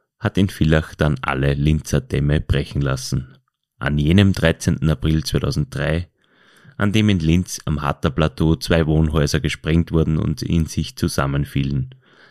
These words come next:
An jenem dreizehnten April, an dem Villach für die Blackwings den Nimbus der Unbesiegbarkeit verloren hat.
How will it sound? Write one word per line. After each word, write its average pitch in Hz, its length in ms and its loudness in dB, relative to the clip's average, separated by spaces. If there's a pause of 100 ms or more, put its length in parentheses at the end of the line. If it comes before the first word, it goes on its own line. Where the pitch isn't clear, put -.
(140)
An - 160 -4
jenem 98 380 2
dreizehnten 80 500 0
April, 80 380 0 (520)
an 95 140 -2
dem 107 200 4
Villach 78 580 2 (160)
für 82 160 -2
die 78 80 0
Blackwings 71 560 -4
den 73 180 0
Nimbus 80 480 4
der - 180 0
Unbesiegbarkeit 78 1000 -2
verloren 73 440 0
hat. - 300 -12